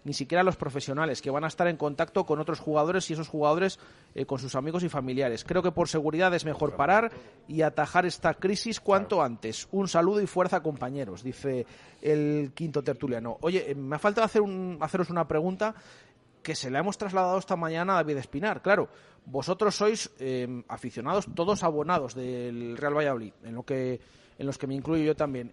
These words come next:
Speaker 1: Em, esto de que no te dejen ir a un partido,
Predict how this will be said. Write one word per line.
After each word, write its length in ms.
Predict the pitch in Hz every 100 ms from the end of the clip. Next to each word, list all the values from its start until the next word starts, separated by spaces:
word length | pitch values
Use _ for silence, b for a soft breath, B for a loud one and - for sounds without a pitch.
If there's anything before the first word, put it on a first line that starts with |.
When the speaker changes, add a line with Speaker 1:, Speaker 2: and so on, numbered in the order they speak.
| -
Speaker 1:
Em, 720 | 156 151 147 147 143 143 139 - _ _ - _ - - _ -
esto 400 | 156 160 208 202
de 100 | 202
que 120 | 208
no 140 | 196
te 200 | 185 196
dejen 240 | 185 180 185
ir 80 |
a 60 | 175
un 80 | 175
partido, 520 | 160 156 208 226 269